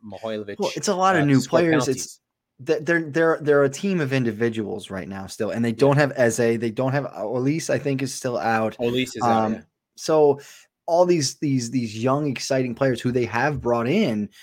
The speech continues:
Speaker 2: they're not part of the side right now. I think that the, they could be in a really, really tough spot come Halloween or so,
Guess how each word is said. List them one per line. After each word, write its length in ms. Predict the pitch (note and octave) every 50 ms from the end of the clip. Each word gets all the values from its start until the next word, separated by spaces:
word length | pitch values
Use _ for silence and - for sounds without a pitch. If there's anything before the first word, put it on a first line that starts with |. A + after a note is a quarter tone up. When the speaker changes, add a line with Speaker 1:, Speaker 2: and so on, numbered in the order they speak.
| - - _ _ _
Speaker 2:
they're 180 | - B2 B2 C3
not 240 | C3+ C3+ B2+ -
part 200 | - B2+ B2 A#2+ A#2
of 20 |
the 80 | A2+ G#2+
side 320 | - - A2 G#2+ G#2+ G#2
right 200 | G#2 G#2+ G#2+ G2+ G#2
now. 160 | G#2 G#2 D#2+
I 100 | - A#2+
think 180 | - D3 C3+ A#2
that 120 | B2 G#2+
the, 300 | - A#2 A2 G#2+ G#2+ G2 - _ _ - - - - _ -
they 360 | B2 A#2 C#3 D#3 F3+ F#3+ F3
could 240 | - - F3 D#3 C3
be 240 | C3+ C3+ B2+ B2 A#2+
in 100 | A2+ A2+
a 160 | A2 G#2+ G#2+
really, 600 | G#2 G2+ G#2+ G#2+ A2 A#2 B2 B2 B2+ B2+ B2+ A#2+
really 240 | A2 A2+ A2 A2 G#2+
tough 220 | - - A2+ G#2 -
spot 380 | - - - A2 G2+ G2 -
come 480 | - - A2 G#2+ G#2+ G#2 G#2 G#2 G2+ G2
Halloween 640 | - - A2+ A#2 A2+ A2 G2+ G#2 G#2+ G#2+ G#2+ G#2
or 100 | G#2 G#2 G#2
so, 400 | - - G#2 G#2 G2+ F#2 F2